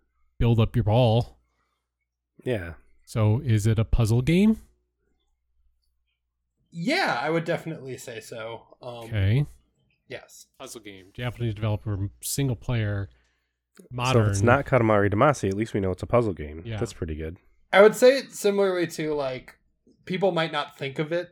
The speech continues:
Speaker 3: as a puzzle game, but it, I, it has a shitload of puzzles in it, basically.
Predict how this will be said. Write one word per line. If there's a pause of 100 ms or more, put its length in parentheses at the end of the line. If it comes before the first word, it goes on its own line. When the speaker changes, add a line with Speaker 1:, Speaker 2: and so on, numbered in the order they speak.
(100)
Speaker 3:
as
a
puzzle
game,
but
it,
I, (100)
it (220)
has
a
shitload
of
puzzles
in
it,
basically.